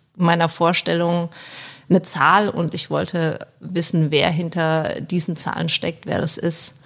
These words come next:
Und damals haben wir uns so ein bisschen überlegt, wie wir das machen. Wir hatten noch einen kleinen Nachzügler und hatten überlegt, ob wir ein Pflegekind aufnehmen,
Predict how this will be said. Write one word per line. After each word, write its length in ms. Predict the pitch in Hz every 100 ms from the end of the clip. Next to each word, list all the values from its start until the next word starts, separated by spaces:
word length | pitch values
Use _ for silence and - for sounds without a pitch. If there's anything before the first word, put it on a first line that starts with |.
| - - - - -
Und 580 | - 160 160 156 165 160
damals 260 | 151 160 156
haben 80 |
wir 80 | 165
uns 100 | 165
so 60 | 175
ein 60 |
bisschen 280 | 170 165 175
überlegt, 400 | 165 165 170 170
wie 120 | 170
wir 80 | 165
das 160 | 170 -
machen. 280 | 165 170 175
Wir 120 | 160
hatten 160 | 156
noch 140 | 165 151
einen 200 | - 160
kleinen 300 | - 165 170
Nachzügler 600 | 175 180 - 185 170 170
und 140 | 160
hatten 180 | 165 -
überlegt, 300 | 160 156 160
ob 80 | 165
wir 60 |
ein 80 | 165
Pflegekind 560 | - 185 185 185 175 -
aufnehmen, 760 | 160 165 175 165 170 165 165